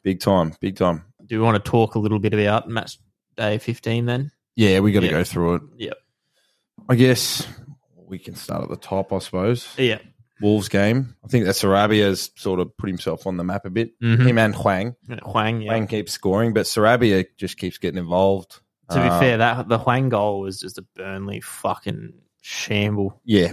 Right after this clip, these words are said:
Speaker 1: but
Speaker 2: Like,
Speaker 1: you gotta take your, um, chances when they're
Speaker 2: opportunities,
Speaker 1: there,
Speaker 2: yeah.
Speaker 1: so
Speaker 2: He's done well.
Speaker 1: he's done well. Um,
Speaker 2: Not much
Speaker 1: anything
Speaker 2: else
Speaker 1: else
Speaker 2: to
Speaker 1: to say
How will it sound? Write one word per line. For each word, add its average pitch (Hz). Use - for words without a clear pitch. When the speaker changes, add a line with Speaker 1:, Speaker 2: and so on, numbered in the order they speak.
Speaker 1:
but 95
Speaker 2:
Like, 104
Speaker 1:
you 110
gotta 104
take 95
your, 92
um, 85
chances 92
when 110
they're -
Speaker 2:
opportunities, 120
Speaker 1:
there, 95
Speaker 2:
yeah. 107
Speaker 1:
so 85
Speaker 2:
He's 98
done 101
well. 101
Speaker 1:
he's 95
done 95
well. 101
Um, 90
Speaker 2:
Not 104
much 101
Speaker 1:
anything 95
Speaker 2:
else 95
Speaker 1:
else -
Speaker 2:
to 101
Speaker 1:
to 98
say -